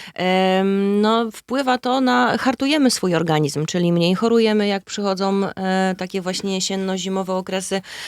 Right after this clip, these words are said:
Ale ja jeszcze bym chciała dodać, że to zimowe pływanie to są przede wszystkim ludzie.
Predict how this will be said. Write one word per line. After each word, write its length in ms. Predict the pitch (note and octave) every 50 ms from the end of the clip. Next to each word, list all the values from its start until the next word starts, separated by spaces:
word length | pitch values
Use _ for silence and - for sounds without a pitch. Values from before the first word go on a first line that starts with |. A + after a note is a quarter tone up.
| - G3
Ale 180 | - F#3 G3 G#3
ja 80 | G3+
jeszcze 180 | G#3 G#3 - G3+
bym 140 | G#3 G#3 G3+
chciała 220 | - - G3+ F#3+
dodać, 280 | F#3+ G#3 G#3 G3 F#3 F3+
że 100 | F3+ F3+
to 120 | F3+ F3+
zimowe 380 | F3 F3 F3+ F#3 F#3 F3+ F#3 F3
pływanie 400 | - F#3 F3 F3+ F3+ F#3+ F#3 F3+
to 100 | F#3 F3
są 160 | F3 E3 D#3+
przede 320 | - - A3 G3 F#3 G3
wszystkim 520 | - - - E3 - - - F3+ F3 E3 -
ludzie. 580 | D#3 D#3 E3 F3 F#3 F#3 F3 D3 D#3+ D#3 D#3